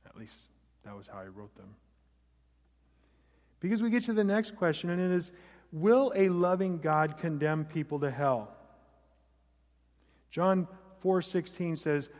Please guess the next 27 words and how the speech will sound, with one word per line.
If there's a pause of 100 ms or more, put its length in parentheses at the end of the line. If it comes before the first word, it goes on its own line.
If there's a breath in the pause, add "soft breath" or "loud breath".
(120)
"God
is
love." (1160)
So
we
have (260 loud breath)
very
good
authority,
Scripture
itself, (240 loud breath)
that (120)
says
clearly (240 loud breath)
that
God
is
love. (240 loud breath)
And
we
have
equal
clarity
in
Deuteronomy
thirty-two
four.